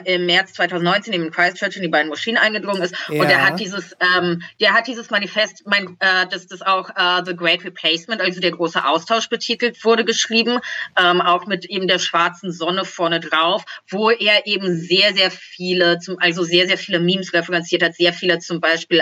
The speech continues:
Speaker 1: ähm, Copy-Pasters von Reddit verwendet hat, ähm, permanent auch so eine ironische Distanz zum eigenen Schreiben, die man ja auch auf diesem Imageboard findet,
Speaker 2: Dieses
Speaker 1: in
Speaker 2: nihilistische.
Speaker 1: seinem Genau, halt so dieses nihilistisch-zynisch-ironische.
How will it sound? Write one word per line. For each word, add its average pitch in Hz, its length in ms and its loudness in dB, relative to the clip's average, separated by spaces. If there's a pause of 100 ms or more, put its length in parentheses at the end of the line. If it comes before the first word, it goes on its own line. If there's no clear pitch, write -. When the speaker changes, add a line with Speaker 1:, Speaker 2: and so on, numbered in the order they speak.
(160)
Speaker 1:
ähm, 165 140 -4
Copy-Pasters 170 800 -2
von 156 220 -4
Reddit 165 380 0
verwendet 160 600 -2
hat, 156 140 2 (420)
ähm, 170 320 4
permanent 190 600 -2
auch 175 240 0
so - 100 -14
eine 185 160 -8
ironische 196 680 -4
Distanz 180 720 0
zum 175 180 -8
eigenen 170 260 0
Schreiben, 185 480 -2
die 175 140 -10
man 180 180 -2
ja 151 140 2
auch 160 80 0
auf 170 140 -8
diesem 160 220 -12
Imageboard 180 580 -2 (180)
findet, 208 340 2 (160)
Speaker 2:
Dieses 160 200 -2
Speaker 1:
in 180 60 4
Speaker 2:
nihilistische. 180 580 6
Speaker 1:
seinem 147 200 -4 (680)
Genau, 202 500 4
halt 214 240 -2 (140)
so 226 140 -6
dieses 226 280 -8
nihilistisch-zynisch-ironische. 220 1800 0